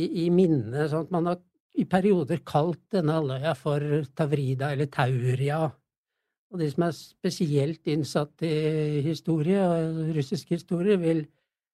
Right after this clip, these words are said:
eh, kjenne til Tauridepalasset i Petersburg. Et gammelt, eh, palass som var veldig viktig under de to russiske revolusjonene i nitten sytten. Der holdt den provisoriske regjeringen til i den ene fløyen, og Petrograd-sovjetet i den andre fløyen. Så der hadde man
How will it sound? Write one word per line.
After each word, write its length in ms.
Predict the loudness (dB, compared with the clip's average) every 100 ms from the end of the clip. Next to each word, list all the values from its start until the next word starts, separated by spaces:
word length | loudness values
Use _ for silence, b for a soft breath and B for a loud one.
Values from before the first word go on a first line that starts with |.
| _ -6
eh, 540 | -4 -2 0 0 0
kjenne 320 | 2 2 0 -2
til 160 | -4
Tauridepalasset 1300 | -2 0 2 2 0 -2 -4 -4 -4 -4 -6 -4 -2
i 40 |
Petersburg. 840 | 0 0 -2 -8 4 6 6 2 -8 _ b b b b b
Et 400 | -4 -4 -4 _
gammelt, 640 | -4 -2 -2 -4 -6 _ -8
eh, 360 | -4 -2 -2
palass 340 | -2 0 0 -2 -4
som 140 | 0 2
var 120 | 2
veldig 200 | 0 0
viktig 340 | -4 -8 -4 -2
under 160 | 0
de 120 | -2
to 200 | -2 -2
russiske 480 | 0 -2 -6 -8 -4
revolusjonene 720 | -2 -2 -4 -2 -4 -2 -2
i 60 | -2
nitten 180 | -2 -4
sytten. 460 | -2 -4 4 6 6 2 _ _ _ _
Der 400 | -4 0 0 0
holdt 240 | 0 -2 0
den 120 | 0
provisoriske 760 | 2 0 0 -2 -2 -4 -4 -2
regjeringen 480 | 0 0 0 -2
til 160 | -2 -4
i 80 | -2
den 120 | 0
ene 200 | 0 -2
fløyen, 460 | -4 -2 0 -2 -2
og 280 | -2 -2 -2
Petrograd-sovjetet 1500 | -2 -2 0 0 -2 -6 -4 -4 -2 -6 -8 -4 -4 -2
i 120 | -6
den 120 | -2 -2
andre 320 | -2 -6 -10
fløyen. 400 | -8 -6 -4 -6
Så 140 | -4 -4
der 140 | -2
hadde 140 | -2 -2
man 220 | -4